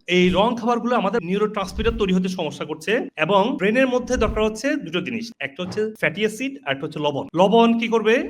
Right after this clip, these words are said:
আমাদের ব্লাড সার্কুলেশনটাকে ভালো রাখবে। তার আগে তো হেলদি ব্লাড হওয়া লাগবে, সেটা আবার অন্য কথা। আমাদের ব্রেন হচ্ছে এমন একটা অর্গান যেটা প্রতি ছয় থেকে আট মাসে আপনার ব্রেনটা রিজেনারেট হচ্ছে,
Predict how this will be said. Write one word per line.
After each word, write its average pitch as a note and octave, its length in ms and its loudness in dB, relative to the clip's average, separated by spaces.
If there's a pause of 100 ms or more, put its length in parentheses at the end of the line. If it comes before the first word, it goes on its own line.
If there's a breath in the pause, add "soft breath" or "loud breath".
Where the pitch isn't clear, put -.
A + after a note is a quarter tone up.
আমাদের D#3+ 320 -2
ব্লাড D3+ 340 -2
সার্কুলেশনটাকে D#3 540 -8
ভালো B2 200 -6
রাখবে। A#2+ 560 -6 (140)
তার F#3 140 2
আগে G3 180 0
তো G#3+ 100 -4
হেলদি F#3+ 300 -2
ব্লাড D3 200 -2
হওয়া B2+ 140 -4
লাগবে, F#2+ 320 -10
সেটা F#3 200 -6
আবার E3+ 140 -4
অন্য A2+ 160 -8
কথা। - 260 -14 (160)
আমাদের A#3 280 6
ব্রেন G#3 280 8
হচ্ছে C4+ 600 0
এমন F#3+ 180 -2
একটা A3 120 -2
অর্গান D3+ 680 -2
যেটা C#3+ 260 -6
প্রতি D#3 380 -12
ছয় G3 260 -2
থেকে G3+ 400 -4
আট F#3 120 0 (100)
মাসে G3 240 2
আপনার G#3+ 180 2
ব্রেনটা F#3 640 0 (240)
রিজেনারেট D#3+ 500 4
হচ্ছে, - 360 -8